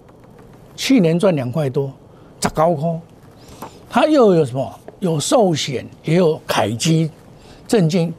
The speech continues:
现在的开发金跟以前刘太英的开发金时代不一样了，时代不一样了。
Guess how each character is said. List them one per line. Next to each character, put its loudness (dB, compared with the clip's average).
现 2
在 4
的 2
开 0
发 0
金 0
跟 2
以 -4
前 -2
刘 -2
太 0
英 -2
的 0
开 -2
发 0
金 -4
时 -10
代 -6
不 -12
一 -8
样 -10
了， -14
时 0
代 2
不 -4
一 -6
样 -8
了。 -16